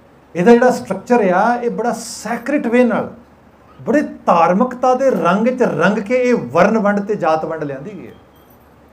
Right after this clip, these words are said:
ਇਹ ਐਵੇਂ ਨਹੀਂ ਆਈ। ਇਹਦੇ ਵਿੱਚ ਇਸ ਤਰੀਕੇ ਨਾਲ ਬੰਦੇ ਨੂੰ ਅੰਦਰੋਂ ਡਰਾਇਆ ਗਿਆ ਕਿ ਤੂੰ ਨਾ ਜੇ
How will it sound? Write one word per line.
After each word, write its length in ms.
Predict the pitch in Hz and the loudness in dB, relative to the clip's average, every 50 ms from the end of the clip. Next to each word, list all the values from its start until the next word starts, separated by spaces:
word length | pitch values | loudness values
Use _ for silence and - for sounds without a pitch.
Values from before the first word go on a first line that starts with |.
| _ _ _ _ _ - | _ _ _ _ _ -6
ਇਹ 100 | 147 151 | -6 -4
ਐਵੇਂ 200 | 160 160 156 165 | -4 -4 -4 -6
ਨਹੀਂ 140 | 202 220 | -6 -8
ਆਈ। 120 | 185 127 95 - - _ _ _ _ _ _ _ _ _ _ _ _ _ _ - - - - _ _ _ - - _ - - - - | -10 -12 -14 -16 -20 _ _ _ _ _ _ _ _ _ _ _ _ _ _ -20 -20 -20 -20 _ _ _ -20 -20 _ -20 -20 -8 -4
ਇਹਦੇ 220 | 180 202 214 262 262 | 0 2 4 6 6
ਵਿੱਚ 280 | 247 254 254 254 262 277 294 311 330 311 269 - - - - - - - _ _ - | 6 6 4 4 6 6 6 6 6 4 0 -4 -8 -14 -20 -20 -20 -20 _ _ -2
ਇਸ 180 | 254 285 - | 0 0 0
ਤਰੀਕੇ 400 | 269 - 240 233 233 233 233 277 | 0 2 4 4 4 4 4 2
ਨਾਲ 140 | 277 285 277 | 4 6 6
ਬੰਦੇ 320 | 240 226 220 220 214 247 254 | 6 4 2 2 2 2 2
ਨੂੰ 220 | 254 247 247 208 | 2 0 -2 -4
ਅੰਦਰੋਂ 340 | 214 220 220 247 262 262 240 | -4 0 4 4 6 6 6
ਡਰਾਇਆ 340 | - 196 185 175 190 208 214 | 4 6 6 6 6 6 6
ਗਿਆ 240 | 202 208 233 269 | 4 2 2 0
ਕਿ 280 | 254 262 - 285 294 294 294 - - | 0 -2 -2 -2 -2 -2 -4 -6 -4
ਤੂੰ 200 | - 233 262 262 | -2 -2 0 2
ਨਾ 100 | 247 320 | 2 2
ਜੇ 400 | 320 202 143 190 220 240 254 254 | 0 0 2 2 4 4 4 2